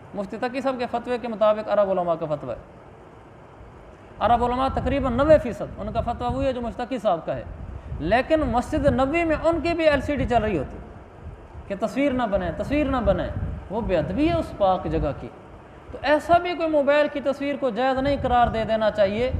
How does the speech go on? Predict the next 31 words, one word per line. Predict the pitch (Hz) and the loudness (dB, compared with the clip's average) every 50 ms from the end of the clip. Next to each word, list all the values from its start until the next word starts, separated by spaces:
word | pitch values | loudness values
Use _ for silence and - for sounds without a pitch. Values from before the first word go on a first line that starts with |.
| - - - - - - - - - | -4 -6 -8 -10 -8 -8 -8 -6 -4
कि | 208 214 | -2 0
बस | 202 277 277 269 - - | 2 2 0 0 -2 -4
कुछ | 302 339 - - 254 | -2 -2 -2 -4 -6
परवाह | - 277 262 262 269 269 269 262 | -2 0 0 2 2 2 2 2
नहीं | 247 247 247 247 240 240 | 0 -2 -2 -4 -4 -2
है | 233 226 226 | -2 -2 -2
ना | 220 214 214 | 0 0 0
मस्जिद | 233 277 262 - 269 247 220 - - | 0 -2 -2 -2 -6 -8 -6 -6 -6
की, | 233 220 | -6 -4
ना | 220 247 | -2 0
मस्जिद | 262 302 277 - - 302 285 | 2 2 0 0 0 0 2
नबवी | 285 294 294 285 294 311 311 269 | 4 4 2 2 2 0 -2 -2
की, | - 269 247 | -2 -4 -4
ना | 226 220 233 | -2 -2 0
मस्जिद | 254 294 277 285 294 294 277 | 2 2 2 2 0 0 2
हराम | 285 269 247 247 240 269 285 285 269 254 | 2 2 2 2 2 2 0 0 -2 -4
की, | - - 233 226 | -6 -8 -8 -6
ना | 226 247 254 | -6 -4 0
बैतुल्ला | 240 285 285 277 339 330 339 339 320 | 2 2 2 4 2 4 6 6 6
की, | 294 - 175 - - - - - - - - - - - - - - - - | 6 4 -2 -10 -10 -12 -18 -20 -20 -20 -20 -20 -20 -20 -20 -20 -20 -8 -4
कोई | - 370 381 359 302 | -2 -2 0 0 -2
तकद्दुस | - 285 - - 262 220 214 254 226 - | -2 -2 -2 -2 -2 -2 -2 -4 -6 -6
नहीं | 240 233 226 220 | -6 -6 -4 0
रहा, | 214 208 202 202 185 151 131 - - - | 0 2 2 2 2 0 -2 -4 -10 -10
सबको | - - 311 339 330 - 277 254 | -2 0 0 0 2 2 2 2
पामाल | - 233 208 202 214 214 208 196 | 4 2 2 4 4 4 4 4
करके | 185 202 196 185 196 196 | 2 0 0 0 2 2
रख | 196 190 190 | 2 0 0
दिया | 185 190 202 196 190 | -2 -2 0 0 0
गया | 175 190 190 185 | 2 2 0 0
है। | 170 170 165 139 | 0 0 -2 -6